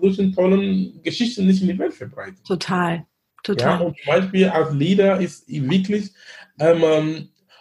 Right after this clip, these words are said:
Speaker 1: offen für Neues. Und manchmal auch offen für Neues kann auch Angst bereiten. Das kenne ich von mir.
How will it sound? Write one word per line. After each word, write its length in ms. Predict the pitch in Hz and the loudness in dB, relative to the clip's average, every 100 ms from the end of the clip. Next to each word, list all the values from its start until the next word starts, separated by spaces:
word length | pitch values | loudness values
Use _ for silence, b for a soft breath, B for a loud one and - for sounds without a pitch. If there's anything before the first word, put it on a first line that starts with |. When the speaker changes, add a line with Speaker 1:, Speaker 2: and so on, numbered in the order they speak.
| b | b
Speaker 1:
offen 280 | - 185 196 | -4 2 4
für 160 | 185 185 | 4 2
Neues. 480 | 160 156 196 147 123 | 2 4 4 4 2
Und 260 | 147 123 | -4 0
manchmal 400 | 147 185 190 175 151 | 2 2 2 2 2
auch 180 | 156 165 | 0 0
offen 180 | 185 185 | -2 -2
für 80 | |
Neues 380 | 151 147 165 185 | 0 4 4 2
kann 160 | 175 156 | -4 -2
auch 280 | 165 185 147 | -4 -4 -2
Angst 340 | 180 196 156 | 2 2 0
bereiten. 500 | 117 104 101 98 101 | 0 0 -2 -4 -6
Das 180 | 113 - | -8 -2
kenne 140 | 143 | -4
ich 80 | 156 | -2
von 180 | 156 143 | -2 2
mir. 320 | 147 107 92 | 2 2 0